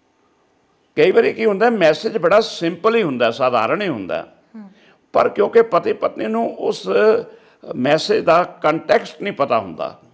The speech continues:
Speaker 2: ਹੂੰ।
Speaker 1: ਸੰਦਰਭ ਨਹੀਂ ਪਤਾ ਹੁੰਦਾ ਵੀ ਇਹ ਮੈਸੇਜ ਦੇਣ ਦੀ ਲੋੜ ਕਿਉਂ ਪਈ, ਇਹ ਮੈਸੇਜ ਦਾ ਅਸਲ ਮਤਲਬ ਕੀ ਹੈਗਾ।
Speaker 2: ਹੂੰ।
Speaker 1: ਤੇ ਉਹ ਕੀ ਕਰਦਾ ਕਿ ਇੱਕ ਦੂਜੇ ਦੇ ਨਾਲ ਮਨਮੁਟਾਓ ਜਿਹੜਾ ਹੈ ਉਹਨਾਂ ਦਾ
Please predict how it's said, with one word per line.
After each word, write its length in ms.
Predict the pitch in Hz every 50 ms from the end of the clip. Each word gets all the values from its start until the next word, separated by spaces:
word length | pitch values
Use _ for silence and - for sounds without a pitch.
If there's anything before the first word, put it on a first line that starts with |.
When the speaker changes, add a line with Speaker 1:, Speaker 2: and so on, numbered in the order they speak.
| _ _ _
Speaker 2:
ਹੂੰ। 120 | 247 214 160 - _ _ _ _ -
Speaker 1:
ਸੰਦਰਭ 480 | - - 165 165 135 143 160 220 247
ਨਹੀਂ 140 | 240 208 170
ਪਤਾ 280 | 143 151 - 135 120 107
ਹੁੰਦਾ 320 | 98 98 101 95 110 - _ _ _ _ _ _ _ _ - 151
ਵੀ 80 | 165
ਇਹ 260 | 185 - - 202 214
ਮੈਸੇਜ 380 | 208 - 202 156 147 196 - 170
ਦੇਣ 220 | 160 156 165 185
ਦੀ 80 | 175 202
ਲੋੜ 280 | 185 156 151 170 175 -
ਕਿਉਂ 280 | - - 202 226 -
ਪਈ, 260 | - - 127 98 76 - - - _ _ _ _ _ _ _ _ _ _ _ - -
ਇਹ 140 | 170 170
ਮੈਸੇਜ 320 | 160 151 151 147 147 - -
ਦਾ 280 | 185 185 - - -
ਅਸਲ 220 | 175 160 170 - -
ਮਤਲਬ 360 | 208 - - - 151 139 -
ਕੀ 200 | - - 98 98
ਹੈਗਾ। 260 | - - - - - - _ _ _ _ 233
Speaker 2:
ਹੂੰ। 120 | 220 202 180 - _ _ _ _ _ -
Speaker 1:
ਤੇ 180 | 151 151 156 170
ਉਹ 600 | 160 - 165 165 170 175 180 160 - - - - - - _ _ _ _ -
ਕੀ 100 | 160 165
ਕਰਦਾ 580 | 165 160 139 123 110 127 143 - - - _ _ _ _ _ _ _ _ _ _ _ _ _ -
ਕਿ 220 | 127 120 117 117
ਇੱਕ 240 | - - 139 135 -
ਦੂਜੇ 300 | 143 127 135 123 127 131
ਦੇ 140 | 117 123 117
ਨਾਲ 220 | 113 117 113 113
ਮਨਮੁਟਾਓ 580 | 113 110 117 131 135 120 110 113 107 107 110 113
ਜਿਹੜਾ 240 | 110 110 104 104 101
ਹੈ 120 | 101 101
ਉਹਨਾਂ 280 | - - 90 90 98 95
ਦਾ 340 | 92 95 101 78 - -